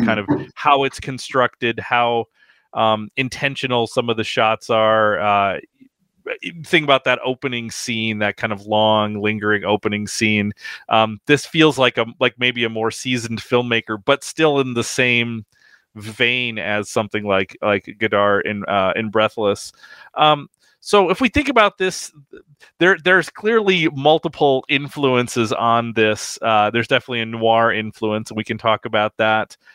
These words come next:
Speaker 1: Um, and then also, you know, the name definitely implies that there's another big influence, um, in this as well. So maybe starting with noir, um,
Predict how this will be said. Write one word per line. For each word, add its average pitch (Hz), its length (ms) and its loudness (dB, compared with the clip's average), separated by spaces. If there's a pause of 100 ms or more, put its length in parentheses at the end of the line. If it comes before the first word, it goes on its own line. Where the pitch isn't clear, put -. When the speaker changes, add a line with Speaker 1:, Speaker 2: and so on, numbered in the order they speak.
(140)
Speaker 1:
Um, 110 300 2
and 120 120 -2
then 120 140 2
also, 120 560 2
you 113 80 -6
know, 107 240 -4 (500)
the 120 120 2
name 127 540 -2
definitely 123 440 -2
implies 113 540 0
that 113 120 -6
there's 117 220 2
another 110 640 0 (100)
big 123 240 0
influence, 107 800 -8
um, 107 220 0
in 120 180 -4
this 113 220 -2
as 113 160 -2
well. 113 360 4 (200)
So - 120 -6
maybe 226 200 2
starting 170 420 0
with 143 220 -2
noir, 123 580 2 (360)
um, 131 340 2